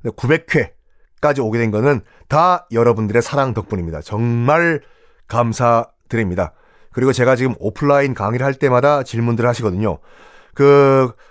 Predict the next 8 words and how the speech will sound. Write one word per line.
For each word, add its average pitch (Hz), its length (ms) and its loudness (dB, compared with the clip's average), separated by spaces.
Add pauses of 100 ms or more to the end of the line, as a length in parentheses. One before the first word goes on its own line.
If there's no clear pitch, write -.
(180)
분당 165 500 2
네이버 147 360 2
호프-, - 280 -12 (100)
호프집 - 520 -2 (920)
파티는 165 440 -2
어떻게 120 300 -2
된 123 100 2
거냐? 107 320 -2